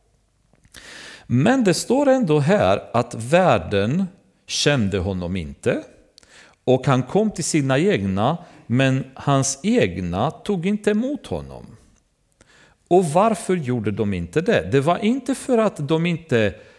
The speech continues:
förstod honom, utan därför att när han kom med sitt ljus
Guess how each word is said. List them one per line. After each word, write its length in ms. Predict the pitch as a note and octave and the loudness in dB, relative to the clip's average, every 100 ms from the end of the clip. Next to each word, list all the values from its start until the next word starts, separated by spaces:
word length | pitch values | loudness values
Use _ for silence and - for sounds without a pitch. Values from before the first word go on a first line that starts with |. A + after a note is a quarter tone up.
| - | -14
förstod 760 | - D3 - - A#3 C4+ F#2+ | -2 -2 -2 -6 -6 -6 -6
honom, 540 | F2 F2+ C2 C2 - - _ _ _ _ _ _ - | -6 -8 -10 -18 -20 -20 _ _ _ _ _ _ 0
utan 440 | C#3+ C3+ C#3+ B2+ | 2 4 2 2
därför 360 | A#2+ B2+ - C3 | 2 2 0 0
att 200 | B2 - | 0 0
när 460 | B2 C3 F#3+ A#3+ A#3+ | 0 2 4 4 2
han 280 | - A#3 | 0 -4
kom 380 | A#3 - A#2+ F2+ | -2 0 0 0
med 280 | F2+ F#2+ G#2+ | -2 -4 -4
sitt 300 | - A2+ - | -4 -6 -6
ljus 720 | A#2 F3 A#2 - - - - | -6 -4 -6 -8 -8 -8 -8